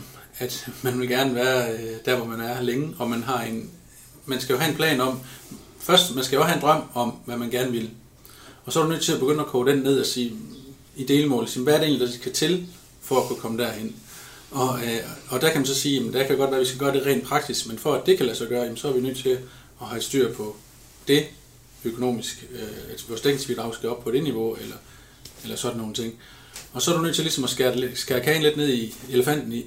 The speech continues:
i mindre bidder, og så til sidst, så, øh, så starter man jo i det små med at få styr på, øh, sin produ-, sin ganske almindelige e-, effektivitetskontrol, øh, og få styr på sin, altså sin produktionsstyring, og, og så når man så ser, at, at,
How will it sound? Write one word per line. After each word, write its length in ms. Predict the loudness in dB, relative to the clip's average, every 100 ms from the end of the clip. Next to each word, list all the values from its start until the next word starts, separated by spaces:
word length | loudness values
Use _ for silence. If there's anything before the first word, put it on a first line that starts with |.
| -4
i 60 |
mindre 360 | -2 0 -2 -2
bidder, 260 | 2 2 0 -4 -8
og 100 | -6
så 140 | -4
til 140 | -4
sidst, 260 | -4 -4 -4
så, 300 | -2 0 0
øh, 180 | -2 -6 -12 -18 -20 -20 -20 -12
så 120 | -4
starter 300 | 6 8 8
man 120 | 4
jo 60 | 0
i 60 | 0
det 80 |
små 260 | 2 4 2
med 80 | 0
at 80 | -2
få 100 | -6
styr 300 | -2 0 0
på, 300 | 0 -4 -4 -8
øh, 80 | -14 -18 -20 -20 -20 -12
sin 140 | -10 -8 -8
produ-, 260 | -12 -12
sin 280 | -12 -8 -6 -4
ganske 240 | -2 0
almindelige 340 | -2 -2 -6 -6
e-, 220 | -2 0 -2
effektivitetskontrol, 1040 | -6 -6 -4 0 0 0 -6 -4 -2 -2 -4 -18 -20 -20 -20 -20 -20 -14
øh, 180 | -8 -6 -8 -10
og 40 |
få 120 | -10
styr 260 | -2 2 2
på 100 | 0
sin, 140 | -8 -8
altså 180 | -10
sin 160 | -8 -8
produktionsstyring, 840 | -6 -2 0 0 0 2 2 2 -8
og, 200 | -10 -12 -16 -20 -20 -20 -20 -20 -10
og 80 | -2
så 80 |
når 80 | 0
man 80 | 2
så 120 | 2
ser, 260 | 4 6 6
at, 760 | 4 -4 -10 -14 -12 -12 -12
at, 280 | -12 -12 -14